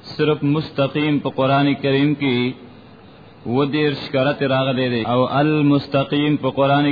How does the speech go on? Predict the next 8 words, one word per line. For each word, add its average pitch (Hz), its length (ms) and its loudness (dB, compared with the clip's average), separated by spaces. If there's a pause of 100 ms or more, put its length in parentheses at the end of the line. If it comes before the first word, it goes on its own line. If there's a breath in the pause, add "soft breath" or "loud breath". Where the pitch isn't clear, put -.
کریم 139 260 2 (120)
کې 143 140 0 (240)
اکتیس 139 500 -4 (100)
کرتې 131 360 0
راغلی 135 420 0
دی. 117 120 0 (1900)
مستقیما 143 800 0 (1500)
هغه 127 260 0